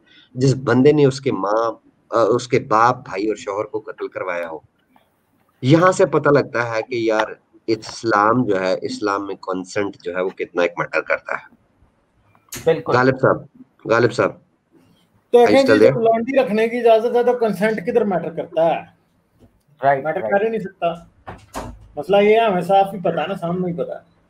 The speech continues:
Speaker 3: है ही कोई
Speaker 1: Sir, मैं एक minute के लिए ऑफ हो रहा हूँ।
Speaker 3: इस्लाम में तो बीवी का consent की भी जरूरत नहीं है ना, वो कहता है, "बीवी, बीवी ना करेगी तो पूरी रात लानतें खाएगी," ठीक है?
Speaker 2: बिल्कुल।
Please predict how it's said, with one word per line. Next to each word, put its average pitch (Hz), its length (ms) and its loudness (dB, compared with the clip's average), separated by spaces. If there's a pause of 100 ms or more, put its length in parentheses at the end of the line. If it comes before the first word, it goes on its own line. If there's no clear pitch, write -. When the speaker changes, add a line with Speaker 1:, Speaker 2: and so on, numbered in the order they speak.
(200)
Speaker 3:
है 135 80 -2
ही 135 60 -6
कोई 151 220 -6
Speaker 1:
Sir, 170 160 2
मैं 185 120 6
एक 156 220 4
minute 160 200 4
के 160 60 2
लिए 147 120 6
ऑफ 120 140 4
हो 120 100 -6
रहा - 80 -14
हूँ। - 80 -20 (100)
Speaker 3:
इस्लाम 240 320 4
में 262 100 6
तो - 80 6
बीवी 240 280 4
का 262 100 4
consent 247 400 4
की 233 100 2
भी 247 80 6
जरूरत 214 220 6
नहीं 190 180 4
है 170 80 -2
ना, 185 220 -4
वो 156 60 -14
कहता 190 300 0
है, 175 180 0
"बीवी, 185 200 0 (380)
बीवी 208 200 6
ना 214 200 2
करेगी 220 280 0
तो 214 80 -2
पूरी 196 260 -2
रात 190 340 2 (600)
लानतें 190 340 -2
खाएगी," 139 400 -4 (380)
ठीक 160 160 -4
है? 180 140 -2 (540)
Speaker 2:
बिल्कुल। 151 520 -4